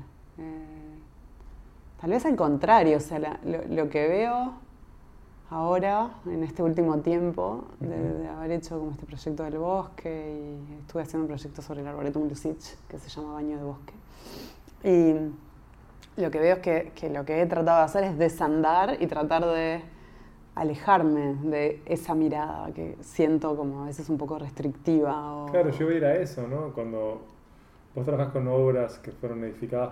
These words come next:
Speaker 2: por el hombre, que tienen un insaciable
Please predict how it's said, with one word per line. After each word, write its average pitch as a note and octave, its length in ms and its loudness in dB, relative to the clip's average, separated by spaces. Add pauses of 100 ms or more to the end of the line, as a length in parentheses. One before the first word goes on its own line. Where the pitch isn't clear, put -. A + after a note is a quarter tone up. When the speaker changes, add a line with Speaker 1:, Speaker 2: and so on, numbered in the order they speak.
Speaker 2:
por A#2+ 120 -4
el A2+ 120 -4
hombre, A#2+ 460 -6 (680)
que A2 320 -6
tienen A#2+ 340 -6 (760)
un B2+ 80 -6
insaciable A#2 840 -2